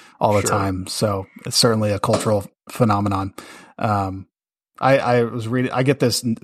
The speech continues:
Speaker 1: business newsletter every day called Morning Brew, and they were talking about other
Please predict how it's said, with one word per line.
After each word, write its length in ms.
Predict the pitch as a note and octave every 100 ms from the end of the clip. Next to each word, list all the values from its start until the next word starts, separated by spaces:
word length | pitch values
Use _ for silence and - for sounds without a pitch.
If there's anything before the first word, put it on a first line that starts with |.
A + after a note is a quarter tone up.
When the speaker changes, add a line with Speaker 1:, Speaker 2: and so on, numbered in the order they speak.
| A#2
Speaker 1:
business 360 | A#2+ A#2 B2 C3
newsletter 420 | C3 B2+ B2+ B2+
every 120 | B2
day 140 | B2 B2+
called 200 | A#2+ G#2+
Morning 300 | A2 G#2+ G#2
Brew, 280 | G2+ G2+ A2 _ _ _
and 200 | C3 A2+
they 60 | A2
were 100 | A2
talking 300 | C3 C3 C#3
about 240 | G#2+ G#2
other 520 | B2 A#2+ A#2 A#2 A2